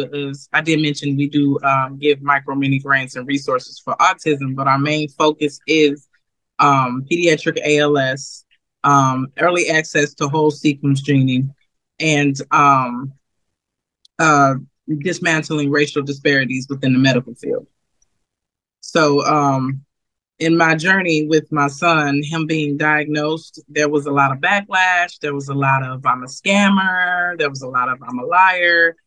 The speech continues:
Um, to the point where it got to the medical, the doctor forums, and my doctor, my neurologist had to speak out and say, "That's my patient. She's not a liar. Her son does have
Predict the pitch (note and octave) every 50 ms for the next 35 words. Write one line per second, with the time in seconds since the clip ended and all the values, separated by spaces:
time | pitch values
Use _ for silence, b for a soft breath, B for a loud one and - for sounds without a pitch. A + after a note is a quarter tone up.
0 | _ _ _ _ _ _ _ _ _ - D3 D#3 D#3 D3+ D3+ D3 D3 D3 C#3+ C#3+
1 | C#3 C#3 C#3+ C#3 C#3 - _ _ _ _ _ _ _ _ _ _ _ _ _ _
2 | _ _ _ _ - - - F#3 E3+ D#3+ D#3+ D#3+ - G#3 F3+ E3 D#3 D#3 E3 D#3+
3 | D3+ D3 D3+ D#3+ D#3 D#3 C#3+ - - - - _ - - E3+ D#3+ D3+ D3+ D3+ C#3+
4 | D3+ C#3+ C#3+ C#3 C3+ C3+ C3+ C#3+ D#3+ F3+ F#3 F3+ E3+ - D#3+ C#3+ C3+ C#3 D3 C#3+
5 | D3 D#3+ E3+ E3+ - - D3 C#3 - D3+ C#3+ C#3 C3+ C3 C3 C3 C3+ C3+ C#3 C#3+
6 | C3+ C#3 C#3 C#3 C#3+ C#3+ D3+ D3+ D3+ D3 - D3+ C#3 C3+ C3+ C#3 D3 D3+ D3+ D3
7 | D3 D#3 D#3 D#3 D3+ C#3+ D3 D3 C#3 - D3 C#3 C#3 C#3+ C#3 - - D#3+ D#3 -
8 | D3+ C#3 C3 B2 C3 C3+ - C#3+ B2+ - D3+ E3+ D#3+ - F3+ E3+ E3 - D3+ C#3+
9 | C#3+ C#3 - C3+ C3+ B2+ - - - - D#3+ D#3+ D3+ C#3 D#3 D#3 D#3 D3+ D3+ C#3+
10 | C#3 C3 B2+ B2+ B2 B2 B2+ C#3+ C#3 C#3 C#3 - C#3+ C3+ C3+ C3 C3 C3 C#3+ C3+
11 | C3+ C3+ C#3 - C#3 C3 B2 B2 B2+